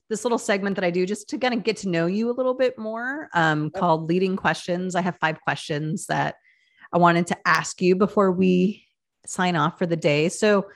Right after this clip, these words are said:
Speaker 1: my first question was, what is your favorite book on your bookshelf?
Speaker 2: So my bookshelf is absolutely covered with books. I have an enormous, uh,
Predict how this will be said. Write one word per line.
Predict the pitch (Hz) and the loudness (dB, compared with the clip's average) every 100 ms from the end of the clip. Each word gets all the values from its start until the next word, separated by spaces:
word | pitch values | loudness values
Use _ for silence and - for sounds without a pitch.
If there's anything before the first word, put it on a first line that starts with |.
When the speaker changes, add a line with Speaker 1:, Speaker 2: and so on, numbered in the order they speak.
| _ _ _ | _ _ _
Speaker 1:
my | 214 | -2
first | - 403 - | 0 -2 2
question | 240 - 233 208 | 0 2 -4 -2
was, | 196 175 | -2 0
what | 190 254 403 202 | 0 0 0 -4
is | 220 | -4
your | 220 | -4
favorite | 202 196 190 202 196 - _ | -6 -6 -6 -4 -8 -10 _
book | 170 151 165 - _ | 2 2 0 -6 _
on | 170 175 | -4 -2
your | 214 | -4
bookshelf? | 220 269 - - - - - - - - _ _ _ _ _ _ | -4 -4 -6 -6 -4 -2 -4 -8 -20 -20 _ _ _ _ _ _
Speaker 2:
So | 226 | -2
my | 208 208 | 0 0
bookshelf | 226 220 208 | -2 -2 -2
is | 208 - _ | -4 -8 _
absolutely | 277 330 - 294 240 226 | 2 2 0 -6 -4 -4
covered | 233 214 226 | -6 -4 -2
with | 220 220 | -4 -4
books. | 247 - 196 | -6 -6 -6
I | 202 | -4
have | 180 185 | -2 -2
an | 180 | -4
enormous, | 185 190 202 214 214 214 220 - - _ _ _ _ - | -2 -2 0 2 2 2 -2 -8 -20 _ _ _ _ -2
uh, | 202 196 180 | 2 2 2